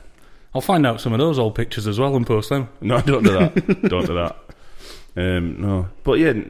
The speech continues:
Speaker 2: I don't know. What bald, what bald players have we had at, at Hillsborough?
Speaker 1: Uh.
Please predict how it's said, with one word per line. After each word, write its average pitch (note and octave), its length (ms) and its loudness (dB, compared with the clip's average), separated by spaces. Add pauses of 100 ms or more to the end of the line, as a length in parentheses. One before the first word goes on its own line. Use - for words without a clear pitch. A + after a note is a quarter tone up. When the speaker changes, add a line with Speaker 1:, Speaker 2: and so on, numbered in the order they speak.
(100)
Speaker 2:
I D3+ 100 -2
don't F#2+ 160 -2
know. C#3 260 -2 (540)
What B2+ 220 -2
bald, C#3 340 0
what C#3 160 0
bald A#2+ 240 0
players G#2+ 240 0
have G#2+ 140 -4
we G2 80 -2
had F#2+ 120 -2
at, - 120 -6 (260)
at E2+ 140 -10
Hillsborough? F2+ 440 -6 (1500)
Speaker 1:
Uh. B2 420 -14